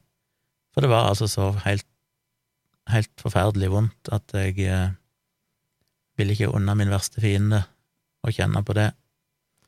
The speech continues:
Så ja, det var en liten oppsummering.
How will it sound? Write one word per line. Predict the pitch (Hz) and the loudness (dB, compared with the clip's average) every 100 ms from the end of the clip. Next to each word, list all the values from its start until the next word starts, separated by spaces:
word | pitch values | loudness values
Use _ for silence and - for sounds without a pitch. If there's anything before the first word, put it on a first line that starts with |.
| _ _ _ _ _ _ _ _ _ _ _ _ _ _ _ _ _ _ | _ _ _ _ _ _ _ _ _ _ _ _ _ _ _ _ _ _
Så | - 165 | -2 0
ja, | 104 | 0
det | - - _ _ _ _ - 160 | -4 -14 _ _ _ _ -2 2
var | |
en | 151 | 4
liten | 143 135 | 2 2
oppsummering. | - 143 101 95 | 2 2 2 0